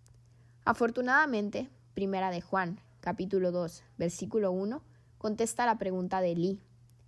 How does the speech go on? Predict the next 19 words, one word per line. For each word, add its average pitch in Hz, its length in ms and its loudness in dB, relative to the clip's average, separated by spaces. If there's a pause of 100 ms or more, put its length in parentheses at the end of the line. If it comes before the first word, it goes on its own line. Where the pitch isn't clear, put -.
(220)
"Y 233 100 -2
si - 120 2
alguno 277 340 2
hubiere 247 240 2
pecado, 196 540 0 (540)
abogado 214 440 4
tenemos 208 460 -2
para 185 240 0
con 175 140 -2
el 175 140 0
Padre, 175 360 0 (500)
a 175 80 2
Jesucristo 190 600 0
el 190 60 2
justo". 214 440 -6 (760)
Damos 254 280 4
gracias 220 380 0
a 180 80 2
Dios 190 380 -4